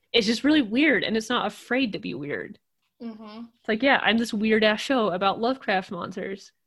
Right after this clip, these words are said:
Speaker 1: And that's what I am. And it's really good. And it also has very good themes of racial injustice and racial inequality. And the acting in it is truly A plus. I hope they all get nominated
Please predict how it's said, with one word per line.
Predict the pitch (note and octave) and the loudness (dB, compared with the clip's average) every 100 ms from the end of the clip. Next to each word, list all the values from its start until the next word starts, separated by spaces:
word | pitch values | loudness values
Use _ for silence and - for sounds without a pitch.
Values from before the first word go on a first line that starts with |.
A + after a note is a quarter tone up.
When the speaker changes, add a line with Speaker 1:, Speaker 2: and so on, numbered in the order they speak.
| _ _ _ _ _ _ _ _ _ _ _ - | _ _ _ _ _ _ _ _ _ _ _ 0
Speaker 1:
And | G#3+ | 2
that's | G3+ G3 A3+ | 2 2 0
what | A3+ | 2
I | A#3 | 4
am. | B3 C4 A#3 F#3 | 2 0 -2 -2
And | G3+ | -2
it's | F#3+ F#3+ - - | -2 -4 -10 -8
really | G#3+ G#3 | -2 0
good. | G#3+ C4 - | 0 0 0
And | G3+ | -2
it | |
also | A2+ F#3+ - G#3+ | 0 -2 -2 0
has | G#3 F#3+ F#3+ - - | 2 2 2 -4 -14
very | G3+ G3+ F#3 F3+ | -14 -8 -4 -2
good | F#3 F#3 | -4 -4
themes | F#3+ F3+ F#3 - | -6 -6 -8 -6
of | - E3+ E3+ F3+ F3+ - _ _ _ _ _ | -2 -2 -2 -4 -6 -16 _ _ _ _ _
racial | G#3+ F#3 F#3 G3 G3 | -10 -8 -8 -6 -4
injustice | A#3 C#4+ D4 G3 F#3 | 0 0 0 -2 -2
and | F#3 | -8
racial | F3+ - G#3 | -8 -10 -8
inequality. | A3 - A#3+ G#3+ - G3+ - _ - - - - _ _ _ _ _ _ _ _ - | -8 -2 -2 -2 -8 -12 -16 _ -20 -20 -20 -20 _ _ _ _ _ _ _ _ -2
And | G#3 G3+ G3 | 0 2 0
the | G3 | 2
acting | G#3 G#3+ G#3+ | 2 2 2
in | G#3 | 2
it | G#3 G3+ - | 2 -2 -2
is | G3 F#3+ | -4 -4
truly | - A#3 G#3 F#3 | -6 -4 -2 -2
A | F3+ | -4
plus. | F#3 C4+ C4+ A3 | -4 -4 -2 -4
I | |
hope | G3 G3+ G3 | -6 -8 -8
they | G#3 - | -10 -8
all | F3 G3 F#3+ | -6 -6 -8
get | - F#3+ - - | -6 -8 -8 -12
nominated | G3 - - - F3+ F#3 F3+ G3+ | -12 -10 -10 -10 -10 -10 -10 -12